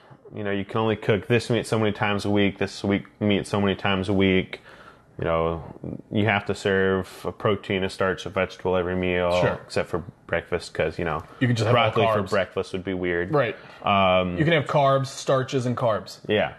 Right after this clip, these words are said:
Speaker 2: And then a fatty protein.
Speaker 1: Pretty much.
Speaker 2: Which is bacon
Speaker 1: Pretty
Speaker 2: and
Speaker 1: much.
Speaker 2: sausage. Yeah, that's, that's,
Speaker 1: Um,
Speaker 2: there it is, guys. That's the restaurant guideline right there.
Speaker 1: Yeah.
Speaker 2: <laughs> You've
Speaker 1: It's
Speaker 2: had breakfast.
Speaker 1: It's true. But yeah, so we, you know, we have specific guidelines we have to follow. Um, and I, I like to take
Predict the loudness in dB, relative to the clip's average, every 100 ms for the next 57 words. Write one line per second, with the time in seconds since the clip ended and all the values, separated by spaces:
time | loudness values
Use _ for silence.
0 | 0 2 4 4 4 4 2 2 2 0
1 | -4 -8 -16 -20 -4 0 2 0 -2 0
2 | 0 2 0 2 2 2 4 4 2 -2
3 | -2 0 0 -2 -4 2 4 6 6 2
4 | 2 4 4 4 4 4 4 2 2 2
5 | 0 2 2 2 2 2 2 2 0 2
6 | 0 -2 -14 -20 -16 -2 2 2 0 0
7 | 2 4 4 2 0 0 -4 -6 -6 -6
8 | -6 -6 -4 -4 -6 -20 -20 -20 -20 -20
9 | _ 4 4 4 2 4 2 2 2 2
10 | 2 0 -4 -2 0 4 4 4 2 2
11 | 0 0 2 4 4 2 0 -4 0 2
12 | 0 -2 -4 -8 _ _ _ _ -20 _
13 | _ -10 0 2 4 4 4 4 4 4
14 | 2 0 -4 2 2 0 -6